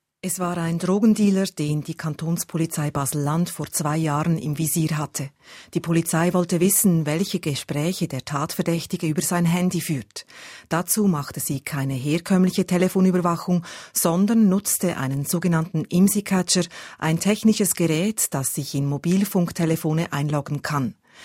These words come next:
Im Umkreis von dreihundert Metern werden so alle eingeschalteten Handys identifizierbar.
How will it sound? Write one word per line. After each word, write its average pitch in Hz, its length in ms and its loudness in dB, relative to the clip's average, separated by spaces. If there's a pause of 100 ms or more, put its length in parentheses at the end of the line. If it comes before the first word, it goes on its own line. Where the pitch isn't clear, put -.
(280)
Im 156 180 0
Umkreis 185 640 2
von 135 220 -4
dreihundert 156 580 0
Metern 190 400 4 (320)
werden 175 300 2
so 196 340 2
alle 175 320 0
eingeschalteten 160 800 0
Handys 147 520 -2
identifizierbar. 151 1040 -2